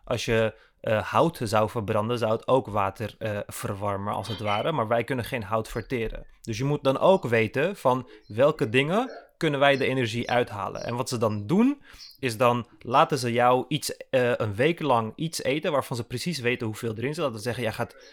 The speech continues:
precies, eh, eh, dit vastgestelde menu eten, dat is tweeduizend calorieën per dag. Dan blijf je dat eten, dan weten ze hoeveel erin gaat. En dan poep je, en dan verzamelen ze die poep.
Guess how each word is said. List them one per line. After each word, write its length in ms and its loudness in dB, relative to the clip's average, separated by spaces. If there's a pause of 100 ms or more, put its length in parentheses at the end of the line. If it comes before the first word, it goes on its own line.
(380)
precies, 520 -2
eh, 720 0
eh, 80 -4
dit 180 -2
vastgestelde 640 0
menu 320 0
eten, 220 -2
dat 80 -2
is 80 -8
tweeduizend 460 0
calorieën 340 -2
per 120 -8
dag. 200 -6
Dan 120 -6
blijf 200 2
je 60 -6
dat 140 -4
eten, 280 -4
dan 80 -2
weten 180 0
ze 60 -4
hoeveel 280 -2
erin 220 -4
gaat. 320 -4 (360)
En 100 -6
dan 200 -2
poep 220 -4
je, 200 -4 (340)
en 80 -6
dan 120 0
verzamelen 540 0
ze 100 -6
die 120 -4
poep. 360 -6